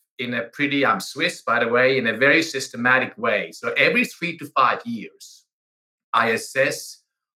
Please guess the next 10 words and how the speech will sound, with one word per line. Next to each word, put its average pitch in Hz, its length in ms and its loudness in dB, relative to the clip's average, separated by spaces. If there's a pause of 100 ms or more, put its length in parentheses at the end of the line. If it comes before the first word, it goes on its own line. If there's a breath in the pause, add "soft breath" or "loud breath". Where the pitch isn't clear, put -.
(120)
what 135 240 4
is 131 220 4
it 120 280 -2 (400)
that 113 120 2
I 107 80 2
still 127 300 -2
wanna 113 260 2
do 113 180 0
and 104 80 2
achieve 95 540 -8